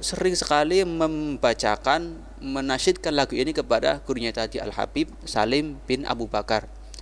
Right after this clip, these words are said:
Al-Habib Abu Bakar bin Salim bin Hafiz, seperti itu.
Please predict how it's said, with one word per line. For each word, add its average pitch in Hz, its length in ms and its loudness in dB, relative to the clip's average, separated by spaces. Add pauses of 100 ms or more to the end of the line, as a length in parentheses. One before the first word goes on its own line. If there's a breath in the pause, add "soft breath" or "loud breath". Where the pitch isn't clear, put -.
Al-Habib 131 480 2 (480 loud breath)
Abu 135 240 2
Bakar 147 400 4
bin 135 160 2
Salim 139 400 4 (1200)
bin 117 400 0 (480 loud breath)
Hafiz, 123 400 0 (480)
seperti - 400 -8
itu. - 180 -8